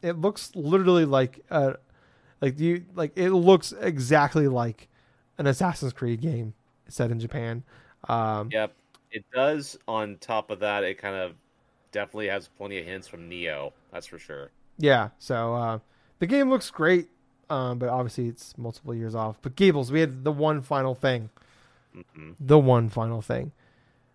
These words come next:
Speaker 1: We're getting a fucking God of War controller, Gables. You see that bad boy?
Speaker 2: <laughs>
Speaker 1: You see that
Speaker 2: Yes,
Speaker 1: bad boy?
Speaker 2: I did. I like that
Speaker 1: Yeah.
Speaker 2: controller, Tyler.
Speaker 1: Yeah,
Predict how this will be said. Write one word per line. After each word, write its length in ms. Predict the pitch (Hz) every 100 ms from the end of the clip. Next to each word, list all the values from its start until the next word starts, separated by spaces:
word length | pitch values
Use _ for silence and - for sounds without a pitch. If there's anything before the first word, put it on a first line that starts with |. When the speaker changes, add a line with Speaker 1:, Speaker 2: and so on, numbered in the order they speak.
| _ _ _ _ _ _ _ _ _ _
Speaker 1:
We're 80 | 156
getting 260 | - 359 220
a 80 |
fucking 400 | - - - 123
God 240 | 110 127 185
of 80 | 131
War 240 | 123 190
controller, 400 | - 123 - -
Gables. 460 | - - - 156 - -
You 60 | 160
see 160 | -
that 200 | 196 269
bad 260 | 147 202 -
boy? 240 | 247 330 -
Speaker 2:
<laughs> 40 | 427 - - _ _ _
Speaker 1:
You 100 | 214
see 160 | - 247
that 200 | 339 349
Speaker 2:
Yes, 240 | 349 359
Speaker 1:
bad 140 | 139 143
boy? 40 |
Speaker 2:
I 40 | 139
did. 340 | 170 247 92 -
I 120 | 120 160
like 320 | 120 165 349
that 140 | 104
Speaker 1:
Yeah. 60 | 82
Speaker 2:
controller, 440 | - 110 139 101
Tyler. 420 | 80 71 67 71 - - _
Speaker 1:
Yeah, 440 | - 339 330 98